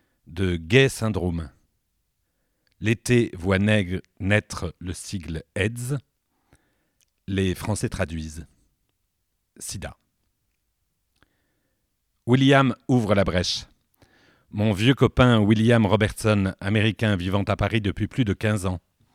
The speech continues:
Il nous apprend qu'il est malade en septembre quatre-vingt-deux et meurt trois mois plus tard.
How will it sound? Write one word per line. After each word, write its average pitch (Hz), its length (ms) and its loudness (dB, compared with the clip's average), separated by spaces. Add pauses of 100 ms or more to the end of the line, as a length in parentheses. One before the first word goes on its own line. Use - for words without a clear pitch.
(840)
Il 107 120 0
nous 123 160 4
apprend 165 240 2
qu'il 117 140 -4
est 107 60 2
malade 127 420 2
en 104 160 -2
septembre 117 420 -2
quatre-vingt-deux 104 840 -2
et 101 140 -2
meurt 123 400 2
trois 131 200 0
mois 131 160 0
plus - 160 -10
tard. 80 460 -12